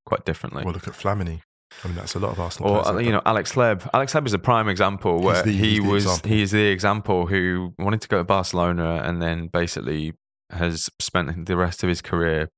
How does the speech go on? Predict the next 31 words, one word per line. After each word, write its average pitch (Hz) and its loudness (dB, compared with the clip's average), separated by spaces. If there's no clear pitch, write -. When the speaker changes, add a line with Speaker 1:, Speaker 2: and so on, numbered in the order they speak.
Speaker 1:
in 85 -2
pretty 80 -2
much - -2
every 82 0
interview 82 -4
saying 80 -4
that 82 -6
leaving 80 -2
Arsenal 80 -2
was 80 -6
a 78 -6
mistake. - -4
Speaker 2:
Icarus. 104 -4
But 123 -4
it 139 -4
was, 127 0
it - -6
was 127 -2
clear 117 2
at 101 -2
the 90 -10
time. 107 -2
Speaker 1:
Mm. 90 -2
Speaker 2:
It 135 -2
was 139 2
funny 170 2
'cause, 107 -2
I 117 4
mean, 117 2
Ben 131 4
Arfa, 98 2